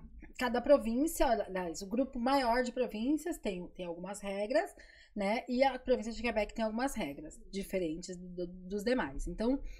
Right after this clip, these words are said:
pra gente entender, cada província, ela também se subdivide como se fossem as secretarias de educação que a gente tem aqui no Brasil. Então,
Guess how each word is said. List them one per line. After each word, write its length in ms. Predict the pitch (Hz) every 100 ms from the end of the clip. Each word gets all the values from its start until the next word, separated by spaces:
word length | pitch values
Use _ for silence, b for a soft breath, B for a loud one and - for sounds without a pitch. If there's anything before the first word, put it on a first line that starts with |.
| B B -
pra 140 | 247
gente 320 | 254 330 294
entender, 380 | 254 214 202 196
cada 440 | - 269 392 427
província, 720 | - 240 180 202 262 302 -
ela 160 | 196 208
também 480 | 208 208 226 392 453
se 160 | 339
subdivide 880 | 294 - 233 220 196 180 180 190 220
como 220 | 247 240 226
se 100 | -
fossem 280 | 220 240
as 80 | 226
secretarias 760 | - 233 233 226 214 233 339 311
de 80 |
educação 580 | 294 277 254 247 226 247 b b -
que 80 |
a 40 | 226
gente 200 | 233 -
tem 120 | 233
aqui 140 | 226 240
no 60 |
Brasil. 360 | 247 254 202 190 B B B B B
Então, 400 | 214 240 254